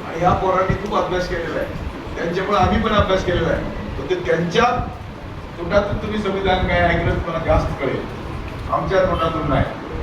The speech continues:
तेव्हा माझी अशी विनंती आता की आपण दोन दिवस सगळं सोडून,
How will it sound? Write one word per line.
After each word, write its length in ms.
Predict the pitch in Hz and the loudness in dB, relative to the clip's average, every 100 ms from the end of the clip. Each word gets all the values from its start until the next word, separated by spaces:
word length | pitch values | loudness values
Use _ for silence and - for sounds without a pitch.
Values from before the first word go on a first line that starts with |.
| - - - - - - | -6 -8 -8 -8 -8 -4
तेव्हा 180 | 180 180 | 0 2
माझी 320 | 160 165 202 | 2 2 2
अशी 240 | - 180 | 2 0
विनंती 280 | 165 147 147 | -2 -2 -4
आता 320 | 131 - - - - - - - - - - | -4 -4 -6 -6 -10 -10 -10 -10 -10 -10 -6
की 60 | - | -2
आपण 400 | - - 190 165 | -2 0 0 2
दोन 240 | 190 214 | 4 4
दिवस 260 | 156 143 - - - - - - - - - - - - - - - - - - - - - - - - - - | 2 0 -2 -4 -6 -8 -8 -8 -8 -8 -8 -8 -10 -8 -10 -8 -8 -8 -10 -10 -10 -8 -8 -6 -6 -6 -8 -6
सगळं 240 | - 254 | 4 6
सोडून, 320 | - - - | 6 2 0